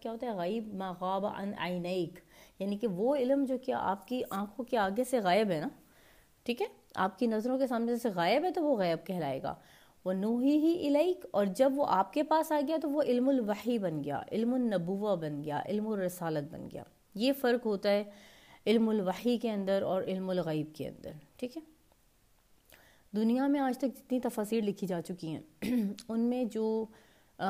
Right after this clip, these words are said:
हम ये कहते हैं कि कोई, कोई एक ऐसी तफसीर हो जिसके बारे में उलमा जो हैं मोहताज हो जाते हैं कि इस तफसीर को हमें जो है ना वो पढ़ना बहुत ज़्यादा ज़रूरी है, उसमें सारे उलूम आ जाते हैं। अल्लामा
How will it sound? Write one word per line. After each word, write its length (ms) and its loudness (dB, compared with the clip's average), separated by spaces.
हम 200 0
ये 100 0
कहते 320 0
हैं 180 0
कि 100 -4
कोई, 200 0
कोई 200 2
एक 240 -2
ऐसी 240 -2
तफसीर 440 -2
हो 180 2
जिसके 260 -2
बारे 240 0
में 160 -2
उलमा 480 -2
जो 120 -2
हैं 160 -4
मोहताज 540 0
हो 60 0
जाते 320 -2
हैं 100 -4
कि 120 -4
इस 120 -6
तफसीर 340 -6
को 120 -8
हमें 260 -6
जो 80 -8
है 100 -6
ना 100 -8
वो 100 -6
पढ़ना 280 -8
बहुत 220 -6
ज़्यादा 200 -6
ज़रूरी 360 -8
है, 120 -8
उसमें 220 2
सारे 280 4
उलूम 300 4
आ 100 -2
जाते 280 -10
हैं। 120 -18
अल्लामा 320 -4